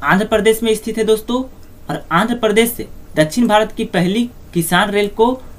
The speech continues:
अनंतपुर, आंध्र प्रदेश से दिल्ली के लिए रवाना किया गया। दोस्तों, चलिए महत्वपूर्ण पॉइंट जान लेते हैं।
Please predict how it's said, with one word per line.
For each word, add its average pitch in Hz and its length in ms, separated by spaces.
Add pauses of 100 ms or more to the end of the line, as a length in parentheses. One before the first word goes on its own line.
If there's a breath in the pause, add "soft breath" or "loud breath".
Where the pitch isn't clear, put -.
(160)
अनंतपुर, 190 600 (220)
आंध्र 214 240
प्रदेश 214 340
से 254 280 (240 loud breath)
दिल्ली 180 280
के 196 120
लिए 185 120
रवाना 165 420 (260)
किया 147 180
गया। 104 240
दोस्तों, 101 340 (380)
चलिए 226 200
महत्वपूर्ण 180 360
पॉइंट 170 200
जान 123 180
लेते 98 220
हैं। - 160